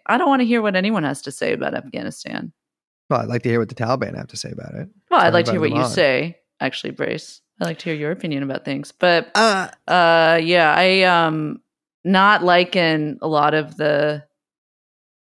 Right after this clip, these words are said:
Speaker 1: commentary. I don't know. I find something very, I, I, I find the whole thing very depressing, I gotta say.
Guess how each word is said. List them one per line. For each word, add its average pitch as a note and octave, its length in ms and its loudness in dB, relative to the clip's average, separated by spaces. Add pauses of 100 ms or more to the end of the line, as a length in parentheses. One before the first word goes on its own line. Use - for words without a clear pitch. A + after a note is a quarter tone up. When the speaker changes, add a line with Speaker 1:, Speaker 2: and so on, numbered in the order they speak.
(400)
Speaker 1:
commentary. E3+ 520 0
I F3+ 100 6
don't G3+ 120 4
know. E3 200 4
I G3 140 4
find A3 260 0
something G3 400 -2
very, E3 280 2
I, G#3 280 0
I, G3 260 2
I F#3 40 0
find G3 240 -2
the F#3+ 40 0
whole F3+ 100 -2
thing D#3+ 200 -6
very C#3 140 -2
depressing, - 580 -14
I - 80 -12
gotta - 140 -12
say. - 220 -16